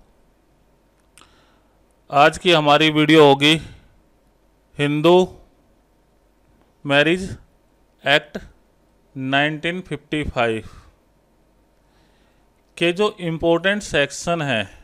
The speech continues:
उन पर। ये सेक्शंस आपको जुडिशल सर्विसेज के साथ साथ प्रैक्टिस में भी बहुत मदद करेंगे।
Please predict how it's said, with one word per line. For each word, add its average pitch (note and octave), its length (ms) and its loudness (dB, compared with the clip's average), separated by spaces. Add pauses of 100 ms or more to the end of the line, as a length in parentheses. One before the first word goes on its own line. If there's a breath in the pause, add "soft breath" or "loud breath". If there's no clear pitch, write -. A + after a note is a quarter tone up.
(1900)
उन D3 200 -8
पर। A#2 360 -4 (580 soft breath)
ये E3 240 -2
सेक्शंस E3 640 -4 (1300 soft breath)
आपको D3+ 340 -4
जुडिशल D#3+ 420 -6
सर्विसेज E3 540 -4 (1700)
के E3 160 -6
साथ E3 260 -2
साथ C3+ 380 -6 (920)
प्रैक्टिस D3+ 480 -6 (3250)
में D#3+ 240 -4
भी D#3 120 -4
बहुत D3+ 300 -2
मदद D3+ 220 -2
करेंगे। A#2 400 2